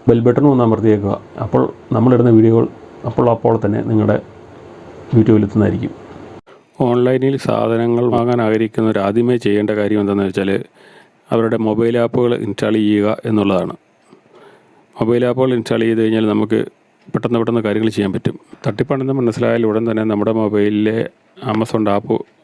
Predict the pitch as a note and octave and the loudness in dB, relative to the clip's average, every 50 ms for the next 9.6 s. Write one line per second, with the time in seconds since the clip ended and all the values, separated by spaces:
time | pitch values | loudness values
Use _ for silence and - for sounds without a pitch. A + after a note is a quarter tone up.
0 | _ A#2+ A#2 A2 - A2+ G#2+ G#2 G2+ G2 G2 G2+ - _ _ _ _ _ _ - | _ -8 -6 -2 -2 -2 0 0 0 0 0 -2 -4 _ _ _ _ _ _ -20
1 | _ _ - A#2 A2 A#2+ C3 C3+ D3 D3+ D3+ - C3 A#2+ A#2+ B2 B2 C3 C3+ C3 | _ _ -4 -2 0 0 2 2 2 0 0 0 0 0 0 2 2 2 0 0
2 | B2+ - C#3 C3 C3+ C3 C3+ B2 A2+ A2+ A2 A2+ A#2 A2+ A2+ A2+ A#2 B2 - - | 0 -2 -2 0 0 0 0 0 0 0 0 0 0 0 2 0 0 -2 -4 -8
3 | _ _ - C3+ G#2+ G#2 A2 A2+ A#2 A#2 A#2 A2 G#2 G#2 G#2+ A2+ G#2+ - - - | _ _ -6 -4 -2 0 0 2 2 0 0 0 0 0 0 0 -2 -4 -10 -12
4 | A#3 B2+ A2+ G#2 A2 A#2 G#2+ G2+ G2 G2+ G#2+ G#2+ G#2 G#2 G#2+ A2 A#2 - - - | -4 -2 0 0 2 0 0 0 -2 -2 0 0 0 0 0 0 -2 -2 -2 -4
5 | A2 F#2+ G2+ G#2+ G2+ F#2 F2 F2 - - - - - - - _ _ _ _ _ | -4 0 0 0 0 0 -2 -4 -6 -10 -14 -20 -20 -20 -20 _ _ _ _ _
6 | _ _ _ _ _ _ _ _ _ _ _ _ _ _ _ _ _ _ _ _ | _ _ _ _ _ _ _ _ _ _ _ _ _ _ _ _ _ _ _ _
7 | _ _ _ _ _ _ _ _ _ - - - - - - - _ _ _ - | _ _ _ _ _ _ _ _ _ -20 -20 -20 -20 -20 -20 -20 _ _ _ -4
8 | A#2 A2 A#2 A#2 A#2 A2 A2+ A#2+ C3 B2+ - A#2 G#2+ - - B2+ A#2+ A#2 A#2 A2 | -2 0 0 0 0 0 0 -2 -2 -2 -2 -4 -4 -2 0 0 2 2 2 2
9 | G#2+ G2+ G2+ G2+ G#2+ G#2+ - G#2+ G#2 G#2+ B2 C3+ | 0 0 0 0 -2 -2 -2 -2 0 -2 -2 -4